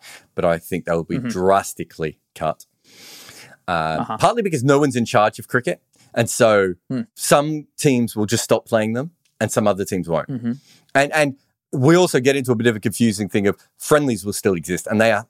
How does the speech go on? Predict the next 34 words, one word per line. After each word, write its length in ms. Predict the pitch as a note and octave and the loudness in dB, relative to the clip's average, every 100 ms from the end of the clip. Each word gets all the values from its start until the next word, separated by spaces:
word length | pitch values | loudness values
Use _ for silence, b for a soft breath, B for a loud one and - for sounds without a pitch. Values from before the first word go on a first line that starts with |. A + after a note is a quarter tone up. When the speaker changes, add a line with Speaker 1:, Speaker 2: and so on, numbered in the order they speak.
| _ | _
Speaker 1:
technically 480 | - A2 - - F#2+ | -10 -10 -10 -2 0
bilateral. 600 | F2+ E2+ E2+ E2+ G2+ G2 | 2 2 0 -2 -4 -4
So 240 | - G#2 | 0 0
maybe 560 | F#2+ G2 F#2 G2+ F2+ - _ _ _ - | 2 0 0 -2 -2 -8 _ _ _ -8
it 100 | A#2 | -4
Speaker 2:
Yeah. 120 | G2+ | -2
Speaker 1:
will 80 | F#2+ | -2
go 260 | E2 F#2+ F2 | 0 0 0
on 120 | E2 | -2
that 160 | E2 F2+ | -4 -2
way. 220 | F2+ - B B B B B B B _ | -2 -4 B B B B B B B _
I 140 | B2 B2+ | 2 2
think 260 | - G2+ | 0 -6
this 300 | C#3 C3+ - | -2 -2 -4
World 240 | B2 A2+ G#2 | 0 2 2
Cup 300 | G#2 G2 - | 2 0 -2
will 180 | G#2+ F2+ | -6 -2
go 180 | F#2 F2+ | 2 2
ahead. 260 | E2+ G#2+ - _ _ _ - | 0 -8 -10 _ _ _ -4
I 120 | F#2 | -4
think 180 | G#2 F#2+ | -2 -2
the 100 | G2+ | 0
<laughs> 100 | B2 | 0
next 200 | - - | -2 0
World 180 | G#2 | 2
Cup 180 | - G2+ | 2 0
will 100 | F#2+ | 0
go 180 | F2 E2+ | -2 0
ahead. 320 | E2 F2+ G#2 _ _ B B B B B B B - | 0 0 -2 _ _ B B B B B B B -2
Um, 580 | F2+ F2 F2 E2+ F2 - _ _ _ _ _ _ _ | 0 2 0 -2 -8 -10 _ _ _ _ _ _ _
I 120 | A2+ G2+ | -2 0
don't 340 | A#2 A2 A2 | 2 2 2
know 200 | G2 F#2+ | 0 0
if 280 | F#2+ - | -2 -6